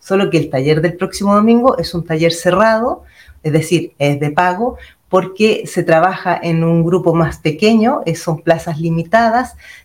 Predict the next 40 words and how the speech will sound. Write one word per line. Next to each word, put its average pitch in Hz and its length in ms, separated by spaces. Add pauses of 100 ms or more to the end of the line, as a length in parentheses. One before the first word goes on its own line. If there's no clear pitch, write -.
de 165 100
manera 170 360
que 175 120
se 151 120
puede 160 180
hacer - 180
un 170 100
trabajo 165 360
mucho 165 280
más 175 220
individualizado, 151 1080 (400)
¿ya? 160 100
Entonces, 165 540 (320)
eh, 139 480
hoy 160 180
voy 151 160
a 151 80
mostraros 151 580
cómo 151 280
es 160 200
un 156 240
formato 151 520
de 151 120
taller 151 380
que 151 140
yo 147 120
realizo 147 560
para 143 220
quienes 151 320
os 143 220
interese 139 580
después 147 460
apuntaros 151 580
para 143 160
el 139 80
taller 143 300
de 147 80
la 143 100
próxima 151 400
semana. 143 480